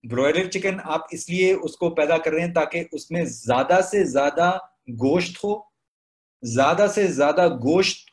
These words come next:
वो पकड़े कम से कम वक्त में। कम से कम वक्त में आपने ज्यादा से ज्यादा गोश्त उस पर ठोंसना है, उस मुर्गी पर। क्यों?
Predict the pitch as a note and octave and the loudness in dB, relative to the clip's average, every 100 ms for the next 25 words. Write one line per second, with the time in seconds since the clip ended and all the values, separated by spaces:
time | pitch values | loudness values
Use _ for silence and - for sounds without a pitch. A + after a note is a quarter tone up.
0 | - A#2 E3 E3+ - D3 F3 G3 G#3+ - | -12 -4 -2 -4 -6 -6 -2 -2 -2 -8
1 | _ A#3 A3+ A3 G#3+ G3+ F3 C3+ A#2 - | _ 2 2 0 -4 0 0 0 -4 -6
2 | G2 - _ _ F#3 G3+ G3 G#3+ G3 E3+ | -18 -20 _ _ -4 -2 -2 -2 -2 0
3 | F3+ - G3+ A3 G#3+ D3 D#3 - F#3 B2 | -2 -2 -6 -6 -6 -6 -4 -2 -4 0
4 | C3+ C#3+ F3 F3+ D3+ D3 D3+ C3 D3 - | 0 2 2 0 0 0 0 0 -2 -4
5 | A#2 - D3 D#3+ _ _ - _ _ _ | -14 -6 -6 -6 _ _ -20 _ _ _
6 | - D3 C#3+ C#3 A#2+ G#2 G#2+ A2+ A2 G#2+ | -4 -2 -2 -4 -4 -4 -8 -8 -8 -8
7 | F2+ - _ _ - F3+ B3 C4 | -12 -16 _ _ -4 0 0 0